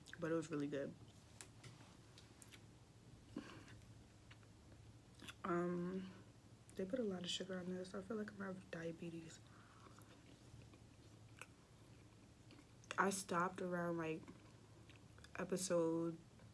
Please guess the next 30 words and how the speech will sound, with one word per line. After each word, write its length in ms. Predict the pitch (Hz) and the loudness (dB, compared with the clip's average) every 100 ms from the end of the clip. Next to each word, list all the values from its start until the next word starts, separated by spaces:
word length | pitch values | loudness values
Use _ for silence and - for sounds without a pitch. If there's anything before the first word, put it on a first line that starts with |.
| - - - - | -14 -16 -6 4
not 280 | 175 190 | 6 6
two 160 | 190 185 | 8 6
hundred, 300 | 180 175 170 | 8 6 4
but 140 | 165 | 4
right 180 | 160 160 | 2 2
before 280 | 165 - 165 | 0 2 2
two 180 | 160 165 | 2 0
hundred 280 | 156 156 135 | 0 -2 0
for 140 | 156 | 0
Shippuden. 600 | 151 151 - 160 156 151 156 - - - - - - - - - - - - - - - - - | 2 0 0 2 2 0 -4 -10 -14 -14 -14 -14 -16 -14 -12 -12 -14 -16 -16 -16 -18 -16 -2 6
And 580 | 180 175 175 175 175 190 190 - - - - - - - - - - - - - - - 202 | 8 10 8 8 6 2 -2 -8 -12 -12 -12 -12 -12 -14 -16 -16 -16 -12 -10 -10 -4 0 6
that's 220 | 190 190 | 8 10
the 140 | 202 | 10
second 340 | 185 170 170 170 | 10 8 6 6
part 180 | 175 | 6
of 60 | 170 | 8
Naruto, 380 | 165 165 160 165 | 6 4 4 4
by 120 | 165 | 4
the 80 | 165 | 4
way, 140 | 165 | 4
if 160 | 160 175 | 2 2
you 60 | |
don't 180 | 165 165 | 0 2
really 200 | 180 170 | 2 2
know. 200 | 170 170 170 - - - - - - - - - - - - - | 2 0 -2 -8 -10 -10 -10 -12 -14 -16 -16 -18 -18 -18 -4 6
And 180 | 185 175 | 8 10
then 200 | 175 175 | 8 6
I 60 | |
started, 680 | 175 190 180 175 175 175 - - | 4 4 6 8 8 8 6 0
um, 640 | 170 170 165 165 165 170 | 2 4 6 6 4 2